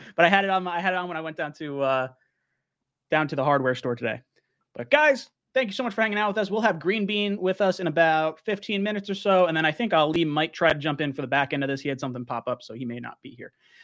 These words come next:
Um, but guys, as you come in, make sure you hit that like button. Greatly appreciated. For every twenty-five likes we get, we're gonna pick a qualifier for our t-shirt giveaway. Uh, and if you're watching this after the fact, make sure you leave a comment on the video 'cause you could get entered into next week's t-shirt giveaway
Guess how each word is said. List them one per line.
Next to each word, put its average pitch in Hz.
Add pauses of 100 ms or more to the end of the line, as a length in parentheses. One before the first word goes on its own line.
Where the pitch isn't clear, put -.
(220)
Um, 156
but 196
guys, 302
as 185
you 196
come 226
in, 247
make 208
sure 175
you 170
hit 196
that 170
like 165
button. 196 (400)
Greatly 165
appreciated. 160
For 170
every 151
twenty-five 156
likes 156
we 147
get, 180
we're 151
gonna 139
pick 151
a 143
qualifier 175
for 151
our 139
t-shirt 165
giveaway. 202 (720)
Uh, 147
and 156
if 170
you're 175
watching 208
this 202
after 247
the 156
fact, -
make 160
sure 175
you 165
leave 160
a 156
comment 165
on 151
the 143
video 143
'cause 139
you 131
could 131
get 131
entered 151
into 139
next 285
week's 123
t-shirt 135
giveaway 123